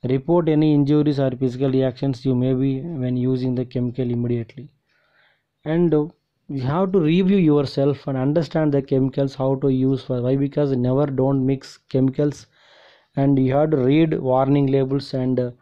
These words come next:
S D Gs, uh, uh, and also, uh, you can check the material safety data sheets and you can wear the appropriate P P E. Ensure chemicals are properly labeled.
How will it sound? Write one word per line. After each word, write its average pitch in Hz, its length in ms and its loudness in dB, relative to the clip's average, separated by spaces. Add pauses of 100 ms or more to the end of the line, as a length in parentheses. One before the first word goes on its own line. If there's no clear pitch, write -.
(560)
S 117 160 -2
D 139 320 2
Gs, - 240 -8 (680)
uh, 131 540 -4
uh, - 20 -10 (840)
and 131 640 -4
also, 151 400 2
uh, 135 360 0
you 139 160 -2
can 147 220 -2
check 143 240 -2
the 143 140 2
material 135 360 2
safety 135 380 0
data 127 340 0
sheets 127 360 -6
and 127 180 -6
you 123 80 -4
can 127 260 0
wear 131 240 2
the 135 140 2
appropriate 127 580 -2
P 127 140 -4
P 127 160 -6
E. 127 260 -6 (540)
Ensure 139 480 2
chemicals 139 560 0
are 131 160 2
properly 127 480 0
labeled. 127 560 0